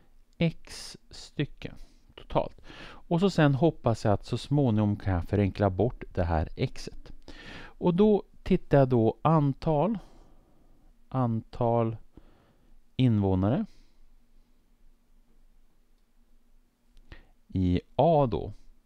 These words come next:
Det är ju tio procent av hela befolkningen. Och om befolkningen är x stycken så är antal invånare, det får jag om jag gör om procenten till decimalform, noll komma tio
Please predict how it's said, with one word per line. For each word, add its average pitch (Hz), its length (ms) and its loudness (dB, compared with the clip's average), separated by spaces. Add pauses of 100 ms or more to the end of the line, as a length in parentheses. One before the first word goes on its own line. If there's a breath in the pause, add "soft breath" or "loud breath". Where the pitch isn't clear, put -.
(680 loud breath)
Det - 300 0
är 110 120 6
ju 107 120 6
tio 170 460 0
procent 123 540 0
av 104 180 0
hela 98 340 4
befolkningen. 95 760 0
Och 143 200 -2
om 147 180 0
befolkningen 127 920 -2
är 92 320 2 (400 soft breath)
x - 240 -2
stycken 190 460 -2 (340 loud breath)
så - 180 0
är 123 180 6 (100)
antal 113 640 2
invånare, 104 800 2
det 120 140 -2
får 90 280 0
jag 92 80 2
om 90 120 0
jag 92 100 2
gör 90 260 2
om 131 180 0
procenten 151 680 -2
till 117 240 -4
decimalform, 117 840 -2
noll 98 300 -4
komma 95 300 -2
tio 95 500 -2